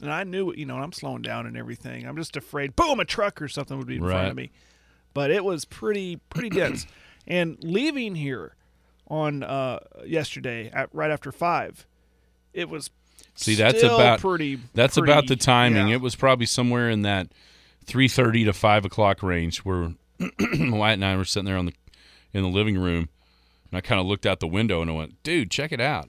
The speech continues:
Speaker 2: And you couldn't even, you couldn't see the trees.
Speaker 1: Yeah.
Speaker 2: And that's, I mean, gosh, let's see. I could probably actually figure out exactly how far it is.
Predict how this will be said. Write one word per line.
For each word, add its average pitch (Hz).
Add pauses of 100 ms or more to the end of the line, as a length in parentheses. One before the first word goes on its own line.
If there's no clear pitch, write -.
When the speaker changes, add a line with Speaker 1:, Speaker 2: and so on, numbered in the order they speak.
Speaker 2:
And 104
you 95
couldn't 127
even, 82 (420)
you 104
couldn't 107
see 107 (180)
the 87
trees. 90 (720)
Speaker 1:
Yeah. 139 (100)
Speaker 2:
And 107
that's, 135 (100)
I 117
mean, 104
gosh, 73
let's 92
see. 69
I 90
could 98
probably 90
actually 82
figure 78
out 76
exactly 71
how 71
far 69
it 60
is. 58